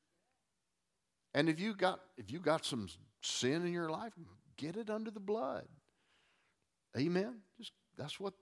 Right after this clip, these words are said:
that's what Jesus shed his blood for. Just go to him and say, "Lord, forgive me for this. And I come to your throne, I get grace, I get mercy, and, and, and we're gonna go with this again, and,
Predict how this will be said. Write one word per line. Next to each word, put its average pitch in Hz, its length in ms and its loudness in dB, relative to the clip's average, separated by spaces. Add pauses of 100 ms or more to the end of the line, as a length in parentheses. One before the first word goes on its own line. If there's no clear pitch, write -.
(180)
that's 165 200 -4
what 175 200 -4
Jesus 165 360 0
shed 190 240 0
his 175 120 -2
blood 190 340 -6
for. 110 320 -6
Just 143 180 -12
go 196 160 0
to 220 180 -4
him 139 80 -4
and 127 80 -4
say, 131 120 -2
"Lord, 170 280 -2
forgive 131 340 -8
me 92 180 -10
for 101 100 -14
this. 110 260 -4
And 90 100 -8 (460)
I 127 80 -2
come 165 260 0
to 156 60 2
your 143 100 6
throne, 165 360 0
I 127 100 -6
get 110 240 -10
grace, 147 360 -4
I 120 60 -2
get 117 200 -8
mercy, 165 420 0
and, 95 140 -4 (340)
and, 92 280 -8 (120)
and 98 140 -6
we're 120 60 0
gonna 147 200 0
go 135 160 6
with 156 180 2
this 165 300 2
again, 160 460 6
and, 101 180 2